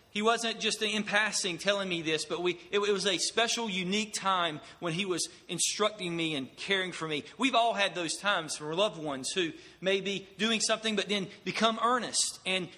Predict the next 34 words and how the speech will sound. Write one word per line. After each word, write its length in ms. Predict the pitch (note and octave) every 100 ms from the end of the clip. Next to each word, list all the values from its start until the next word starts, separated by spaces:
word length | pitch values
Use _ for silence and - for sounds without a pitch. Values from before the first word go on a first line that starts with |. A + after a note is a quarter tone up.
| -
warn 320 | E3+ G3+ G#3+
you 160 | G3+ F#3+
of 80 | F3
a 80 | E3+
particular 340 | - F#3+ F#3
danger 520 | D3+ F3+ F#3 D3 C#3
that 260 | C#3+ D3 - - -
may 180 | D#3 E3+
be 180 | E3+ F3
ahead 460 | D#3 F3+ F3 B2+ - - -
in 80 | D#3
a 40 |
particular 360 | C3+ E3 D3+ D#3
area 360 | E3 E3 D3
in 80 | C#3
your 120 | C#3
life 420 | C#3 D#3 D3+ - D3
or 80 | C3+
in 80 |
your 80 | C3
calling. 480 | - E3+ E3 C3+ A2+ - - _ _ _ _ _ _ _ _ - _ - -
That's 200 | F#3 F#3
what 160 | G3+ D#3
this 200 | G3 -
pastor 440 | G3 F#3+ F#3 E3
is 100 | C#3
doing 260 | C#3+ E3+ D#3+
for 200 | C#3+ D3+
us 160 | D#3 -
this 180 | C3
morning 260 | D#3 D3+ C3+
in 80 | C3
our 80 | B2+
text. 560 | D3 B2+ - - -